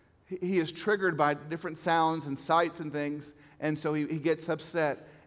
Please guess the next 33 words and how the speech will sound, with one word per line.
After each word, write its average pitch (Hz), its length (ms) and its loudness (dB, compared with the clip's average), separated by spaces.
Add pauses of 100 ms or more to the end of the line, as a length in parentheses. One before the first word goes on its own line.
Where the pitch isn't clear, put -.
And - 80 -8
all 185 280 4
he 196 100 -2
wants 170 320 2
to 165 100 -6
know 156 300 0
is 156 200 -4
that 156 160 0
everything 180 520 0
is 170 60 -6
going 165 240 -2
to 160 60 -4
be 151 180 0
okay. 147 420 -2 (800)
And 160 160 -4
so 170 180 0
as 147 180 0
soon 190 200 -2
as 214 120 -2
he 202 100 4
has 185 200 0
an 175 60 -6
autistic 160 480 -4
episode, 143 520 -2 (360)
I, 139 260 0 (180)
if 143 200 -4
I'm 175 200 2
near 175 160 -2
him, 135 320 -2
I 127 120 -4
grab 131 480 -2
his 175 120 -6
hand 156 480 -6